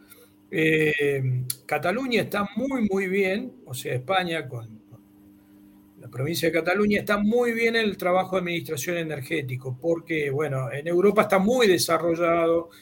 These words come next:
tenés la norma iso, la cincuenta mil uno, que habla sobre energías y todo esto está muy, muy, muy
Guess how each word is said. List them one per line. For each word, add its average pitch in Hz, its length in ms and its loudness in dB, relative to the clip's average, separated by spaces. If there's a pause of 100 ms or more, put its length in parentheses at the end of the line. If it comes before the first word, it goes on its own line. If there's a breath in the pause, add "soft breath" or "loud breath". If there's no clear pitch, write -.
(180 loud breath)
tenés 165 300 0
la 160 140 0
norma 165 680 -2 (160)
iso, 170 720 0
la 139 160 -2
cincuenta 151 520 -6
mil 170 200 -2
uno, 170 520 4
que 156 120 -4
habla 160 340 -2
sobre 160 680 0 (320 loud breath)
energías 165 920 0
y 143 80 -12
todo 165 300 2
esto 180 180 -4
está 170 220 -2
muy, 180 360 -4
muy, 185 340 -4
muy 180 680 -8